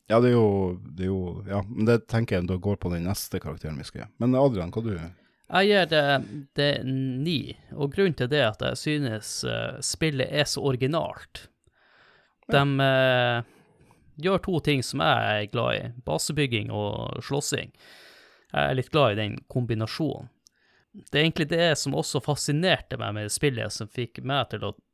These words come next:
Speaker 2: teste det ut da, er at det her spillet skiller seg så ut ifra andre Super Nintendo-spill. Derfor gir jeg en nier da. Den har mye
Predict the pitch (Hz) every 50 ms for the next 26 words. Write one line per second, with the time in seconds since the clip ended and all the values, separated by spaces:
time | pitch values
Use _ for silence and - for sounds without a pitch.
0 | _ - - 135 - - - 120 123 170 170 127 - - - - - - - _
1 | _ _ _ _ _ _ _ _ _ _ _ _ _ _ _ _ _ _ _ _
2 | _ _ _ - - 180 190 180 143 110 101 - - - - - - 120 - -
3 | - 127 120 117 113 110 - - - - 143 147 127 113 - - - 135 123 117
4 | - - - - - 147 143 139 117 - - - 110 104 - - - 135 135 -
5 | - 156 127 - - 110 - - 127 - 151 151 147 147 139 131 113 - - -
6 | - - - 117 110 - - 107 - 117 113 110 110 - - - - - 135 -
7 | - _ _ _ _ _ _ _ _ _ _ _ _ _ - 165 - - 139 120
8 | 120 117 123 147 135 107 104 113 147 156 - - 65 62 - - - _ _ _
9 | _ _ _ _ _ _ _ _ - 123 123 123 131 127 120 113 123 131 127 113
10 | 113